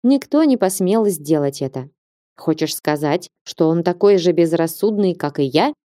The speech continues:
«Как я могу, Ваше Величество?» моментально возразил Лофт, хотя на самом деле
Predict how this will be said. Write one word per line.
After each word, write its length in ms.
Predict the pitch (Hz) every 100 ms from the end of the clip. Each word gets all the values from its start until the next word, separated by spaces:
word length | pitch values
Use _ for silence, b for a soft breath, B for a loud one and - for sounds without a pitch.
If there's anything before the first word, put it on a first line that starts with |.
| _
«Как 280 | - 175 165
я 220 | - 175
могу, 440 | 185 202 190 294
Ваше 340 | 240 147 139 156
Величество?» 680 | 170 285 - 175 - 143 143 _ -
моментально 640 | 180 170 165 185 185 165
возразил 480 | 156 165 160 160 156
Лофт, 300 | 180 214 - _ -
хотя 240 | 202 247
на 140 | 226
самом 380 | 214 311 285 240
деле 340 | 220 240 220